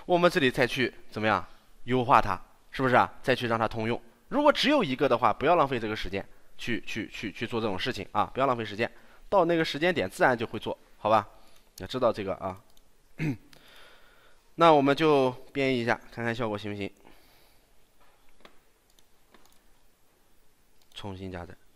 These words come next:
点一下，可以的，对吧？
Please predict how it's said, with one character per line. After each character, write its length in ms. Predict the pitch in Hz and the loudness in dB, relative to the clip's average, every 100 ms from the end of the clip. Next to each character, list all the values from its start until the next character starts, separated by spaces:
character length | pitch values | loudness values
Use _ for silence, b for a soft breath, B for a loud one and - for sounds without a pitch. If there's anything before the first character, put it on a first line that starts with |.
| _ _ _ _ _ - - _ - - | _ _ _ _ _ -20 -20 _ -20 -14
点 180 | 107 92 | -10 -8
一 80 | 95 | -8
下， 120 | 104 - - - _ _ _ - - _ - - _ _ - - _ _ - - - - _ - - _ - | -10 -12 -20 -20 _ _ _ -20 -20 _ -20 -20 _ _ -20 -20 _ _ -20 -20 -20 -20 _ -20 -20 _ -14
可 180 | - 110 | -4 -2
以 100 | 107 | 0
的， 140 | 101 | -2
对 100 | 117 | 0
吧？ 240 | 113 95 | 2 2